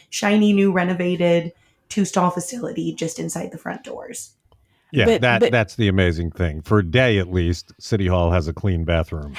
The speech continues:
Speaker 3: But,
Speaker 2: Y-
Speaker 3: but isn't gender inclusive just another, another term for unisex? And we're seeing a lot of unisex bathrooms popping up in restaurants, bars, and other public facilities. So what's the difference between gender inclusive and unisex is my question.
Speaker 1: I imagine practically it's just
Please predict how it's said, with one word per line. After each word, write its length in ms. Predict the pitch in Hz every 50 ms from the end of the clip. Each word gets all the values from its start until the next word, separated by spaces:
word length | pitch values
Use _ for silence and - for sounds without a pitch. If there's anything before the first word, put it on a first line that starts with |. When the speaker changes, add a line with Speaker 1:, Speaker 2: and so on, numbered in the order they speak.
| - - -
Speaker 3:
But, 500 | 180 185 190 170 170 190 240 240 190 175
Speaker 2:
Y- 80 | 202
Speaker 3:
but 160 | 202 240 -
isn't 460 | - 226 320 349 - 381 339 233 185 196
gender 400 | 185 208 202 202 226 220 226 196
inclusive 500 | 180 165 - - 208 196 185 - 208 180
just 260 | - 190 175 - -
another, 340 | 147 143 143 147 151 190 170
another 420 | - - 165 160 160 160 190 170
term 260 | 156 - 170 160 165
for 160 | 175 - 151
unisex? 880 | 139 120 135 147 165 175 190 180 - - 196 190 196 196 - - - - - -
And 200 | 160 160 160 156
we're 100 | 175 180
seeing 320 | - - 226 214 208 202
a 40 | 185
lot 220 | 175 175 180 175
of 60 | 160
unisex 720 | 151 156 170 196 202 202 175 - - 175 165 - 151 147 135
bathrooms 560 | 156 156 175 214 220 - 175 147 131 127 -
popping 420 | - - 170 170 165 175 160 156
up 160 | 151 147 147 -
in 120 | 143 127
restaurants, 600 | 117 156 165 160 - - 160 160 156 151 143 - -
bars, 420 | 147 147 151 151 147 156 156 135
and 100 | 151 143
other 200 | 147 151 151 139
public 360 | 143 - 175 160 156 147 -
facilities. 640 | - - 135 135 - 202 226 220 180 151 131 135 135 -
So 300 | - 165 151 147 147 147 - - - - - - - - - - - _
what's 320 | - 240 190 254 226 -
the 160 | - - 233 185
difference 480 | 165 233 226 - 220 185 190 175 -
between 400 | 180 175 160 - 214 190 180 170
gender 340 | 139 185 196 214 202 196 175
inclusive 480 | 175 170 - 208 196 196 - 196 175 160
and 140 | 165 165
unisex 640 | 170 180 185 170 160 139 - 139 82 67 - - -
is 100 | 131 120
my 200 | 143 147 135 127
question. 440 | 127 - 117 98 117 - - - -
Speaker 1:
I 40 | 254
imagine 480 | 277 269 226 220 240 226 - 196 190
practically 800 | 190 - - - 208 202 208 208 - 196 196 - 185 180 180 180
it's 160 | 185 185 - -
just 280 | 202 - - - -